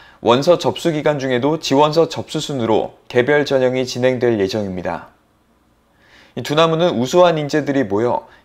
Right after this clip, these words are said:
일과 삶의 조화를 실현할 수 있도록 업계 최고 수준의 인프라와 보상, 복지 혜택을 제공하고 있습니다.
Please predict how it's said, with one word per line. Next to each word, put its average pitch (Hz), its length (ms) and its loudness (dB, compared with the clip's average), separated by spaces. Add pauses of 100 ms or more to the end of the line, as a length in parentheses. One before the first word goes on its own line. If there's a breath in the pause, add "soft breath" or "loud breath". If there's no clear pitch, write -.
(100)
일과 131 340 4
삶의 147 400 -2
조화를 131 380 4
실현할 160 400 -2
수 147 160 -6
있도록 107 460 -4 (320 soft breath)
업계 160 420 2
최고 180 300 0
수준의 147 420 -2
인프라와 107 640 2 (160)
보상, 147 540 -2
복지 123 380 -6
혜택을 143 440 0
제공하고 113 480 -2
있습니다. 78 540 -8